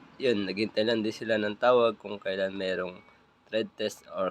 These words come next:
kailan may darating na employer. Ganun. Ayun.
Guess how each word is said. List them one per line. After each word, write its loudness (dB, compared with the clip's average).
kailan -6
may -4
darating -6
na -4
employer. -6
Ganun. -10
Ayun. -2